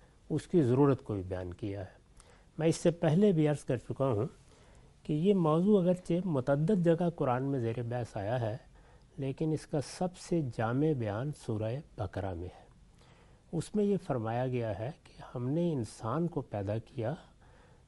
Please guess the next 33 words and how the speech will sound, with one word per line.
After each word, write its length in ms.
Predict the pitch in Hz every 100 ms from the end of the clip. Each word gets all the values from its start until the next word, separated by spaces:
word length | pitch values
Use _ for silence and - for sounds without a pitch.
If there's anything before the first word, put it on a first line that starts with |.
| -
تو 120 | 202 190
اس 160 | - -
کو 200 | - 220
بنیادی 720 | 175 139 123 127 147 156 220 147
ہدایت 440 | 135 104 160 160 -
دے 120 | 123
کر 160 | 123 110
پیدا 260 | - 87 85
کیا۔ 280 | - - - - - - - - - - - - -
قرآن 280 | 110 110 127
مجید 340 | 120 117 165
یہ 120 | 160
بتاتا 640 | 147 123 107 107 139 120 -
ہے 140 | 139 -
کہ 280 | - 156 156
انسان 680 | 113 - - 113 135 165 170 - 104
ہدایت 360 | 92 127 180 180 -
تک 440 | 127 - - -
ارتقا 540 | 151 - 135 151 196
سے 160 | 190 180
نہیں 180 | 107 98 -
پہنچا، 360 | 98 95 117 165 - - - - - - - -
بلکہ 380 | 113 120 123 151
اللہ 220 | 127 120 117
تعالیٰ 320 | 113 131 175
نے 200 | 170 165
جب 200 | 170 147 151
آدم 480 | - 113 120 131 143
و 60 | 131
حوا 480 | - 110 117 185
کو 160 | 208 165
تخلیق 540 | - 113 117 110 -
کیا 260 | - 98